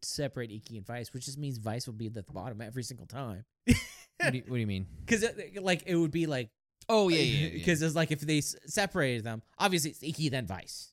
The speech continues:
Speaker 1: right now,
Speaker 2: Yeah.
Speaker 1: right?
Speaker 2: Well, yeah, right now.
Speaker 1: Yeah.
Speaker 2: I mean, although I, it's kinda hard to say, 'cause sometimes Vice is gonna say the things that are hard to say, right?
Speaker 1: Yeah.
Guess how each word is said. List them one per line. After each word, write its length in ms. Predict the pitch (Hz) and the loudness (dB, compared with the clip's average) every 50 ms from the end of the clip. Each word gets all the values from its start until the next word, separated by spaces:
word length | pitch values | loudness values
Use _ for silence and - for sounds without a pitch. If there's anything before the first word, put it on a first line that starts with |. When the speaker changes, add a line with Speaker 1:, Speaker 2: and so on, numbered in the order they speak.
| _ - | _ -10
Speaker 1:
right 140 | 98 98 - | -10 -8 -8
now, 120 | - - | -8 -8
Speaker 2:
Yeah. 60 | 110 110 | -8 -8
Speaker 1:
right? 240 | 107 110 101 110 - - - | -8 -6 -6 -6 -8 -6 0
Speaker 2:
Well, 240 | - 220 208 165 185 | 4 6 6 6 6
yeah, 180 | 175 151 101 98 | 6 4 4 4
right 200 | 120 131 127 120 | 2 0 0 0
now. 340 | 110 104 87 73 76 82 - | 0 0 -2 -2 -6 -8 -8
Speaker 1:
Yeah. 180 | - 131 131 127 | -4 0 2 4
Speaker 2:
I 40 | 175 | 4
mean, 120 | 214 233 | 4 4
although 300 | 233 233 233 240 240 233 | 4 4 4 4 2 2
I, 420 | 208 180 190 185 - - 160 143 202 - | 0 -2 -4 -4 -6 -6 -4 -4 -2 0
it's 200 | 185 175 165 - | 0 0 0 0
kinda 200 | - 220 214 208 | -4 -4 -2 -2
hard 160 | 180 185 160 127 | -2 -2 -2 -2
to 60 | 110 | -2
say, 220 | - - 98 95 | -2 -2 -2 -4
'cause 140 | 98 - - | -2 -2 -2
sometimes 340 | - 196 190 - 208 175 156 131 | -2 -2 -2 -2 -2 -2 -2 0
Vice 260 | 151 139 139 131 - | 0 0 0 0 -2
is 60 | 123 | -4
gonna 180 | 120 135 120 113 | -4 -6 -6 -4
say 200 | - - 127 120 | -4 -4 -4 -4
the 80 | 104 104 | -6 -8
things 340 | - - 117 110 107 104 - | -8 -6 -6 -4 -4 -6 -6
that 80 | - - | -6 -6
are 60 | 90 | -8
hard 240 | - - 123 113 101 | -4 -4 -4 -4 -4
to 80 | 87 | -4
say, 260 | 90 - - 80 76 92 | -6 -6 -6 -6 -8 -8
right? 240 | 85 90 95 95 | -6 -6 -4 -4
Speaker 1:
Yeah. 200 | 95 123 120 - | -4 -6 -6 -8